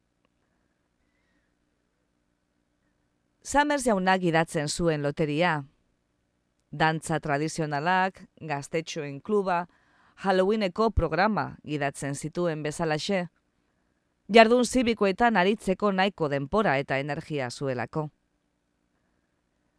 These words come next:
Aurpegi biribileko gizon alaia zen, eta ikatzaren negozioa zeraman. Eta jendeak errukia zion, ez zuelako umerik, eta haren emaztea marmarti utza zelako.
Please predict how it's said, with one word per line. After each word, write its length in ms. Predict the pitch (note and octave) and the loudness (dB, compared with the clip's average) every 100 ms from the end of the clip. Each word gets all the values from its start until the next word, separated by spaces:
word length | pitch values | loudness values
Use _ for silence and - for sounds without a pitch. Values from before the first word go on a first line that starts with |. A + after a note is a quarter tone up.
| _ _ _ _ _ _ - | _ _ _ _ _ _ 0
Aurpegi 400 | A#3+ A#3+ D#4+ D#4+ | 0 0 0 0
biribileko 640 | B3+ B3 B3+ G#3 F#3+ A3 | 0 -2 -2 -2 -2 -4
gizon 340 | F#3 D#3+ G3 F#3+ | -4 -4 -4 0
alaia 420 | D#3+ E3+ D#3 D3 | 2 2 2 -2
zen, 420 | - G3 D#3 C#3+ _ _ _ _ _ _ - | -2 -2 -2 -8 _ _ _ _ _ _ -4
eta 220 | F#3+ F#3 | 0 0
ikatzaren 560 | F3+ A3+ G#3+ G#3 G3 F#3+ | 0 0 0 -2 0 -2
negozioa 560 | D3+ E3 E3+ D#3+ C#3 | 0 0 0 0 -2
zeraman. 560 | C#3 D#3 F3 F3 C#3 C3+ - _ _ _ _ _ _ _ _ _ _ _ - | -2 -2 -2 -2 -4 -8 -14 _ _ _ _ _ _ _ _ _ _ _ -2
Eta 220 | A3 G#3+ | 2 4
jendeak 560 | F#3+ F3+ G3 F#3 F3 - - _ _ _ - | 2 2 2 4 2 -2 -20 _ _ _ -2
errukia 580 | A#3 A#3+ A3 F3 C#3 | 2 2 2 0 -2
zion, 500 | C#3+ D#3+ E3 F#3 D#3 - _ _ _ _ _ _ - | -4 -4 -4 -4 -6 -14 _ _ _ _ _ _ -2
ez 140 | G#3 | -2
zuelako 540 | - C#4 A#3+ F3 - F3 | 2 2 4 2 0 -2
umerik, 580 | G#3 G3+ F#3+ F3 - _ _ _ _ _ _ - | 0 -2 0 -2 -6 _ _ _ _ _ _ -6
eta 240 | F3 F3 | -2 0
haren 200 | D#3+ D#3 | 0 -2
emaztea 520 | D3 E3 F3 E3+ D#3+ | -2 -2 -2 0 0
marmarti 720 | D#3+ C#3+ C#3 D3+ D#3+ D#3+ C3 | 0 -2 -2 0 0 0 -4
utza 280 | A#2+ B2 B2+ | -4 -4 -6
zelako. 540 | B2 C3 A#2+ - B2 | -6 -4 -4 -6 -10